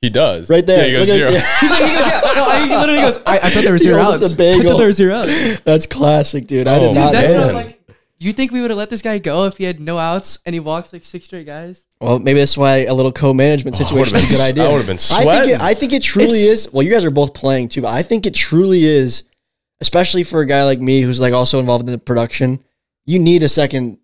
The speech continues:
Speaker 2: brain.
Speaker 1: Yeah.
Speaker 2: 'Cause your brain can get clouded.
Speaker 1: Yeah.
Speaker 2: And it's stressful. You need another guy. So I know
Speaker 1: Agreed.
Speaker 2: you and Drew both playing, but even just having a second voice of reason
Speaker 3: Yeah.
Speaker 2: to, and trusting that person can be helpful. So I'm glad.
Speaker 1: Agreed.
Speaker 2: <laughs>
Speaker 3: Oh my God.
Speaker 2: Well, I wanted to
Speaker 1: That is
Speaker 2: a-, I, so I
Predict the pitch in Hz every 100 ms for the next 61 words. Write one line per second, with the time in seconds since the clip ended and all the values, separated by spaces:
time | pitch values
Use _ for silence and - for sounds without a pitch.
0 | - 135 123 117 117 101 92 135 151 190
1 | 196 170 165 139 139 123 113 110 - _
2 | - - 120 120 - - 147 143 151 143
3 | 143 143 _ _ 135 156 160 139 123 113
4 | 101 98 - _ - - 135 180 160 165
5 | 135 147 135 131 - 123 127 127 131 160
6 | 156 - 135 120 - 127 123 117 117 123
7 | - 117 117 120 120 131 131 - _ _
8 | 151 131 127 - 135 123 135 - - 135
9 | - 139 131 143 139 131 120 120 113 110
10 | 117 104 - 120 135 135 - 92 95 92
11 | - - 523 - - 269 170 143 135 139
12 | 165 214 - - - 214 - 143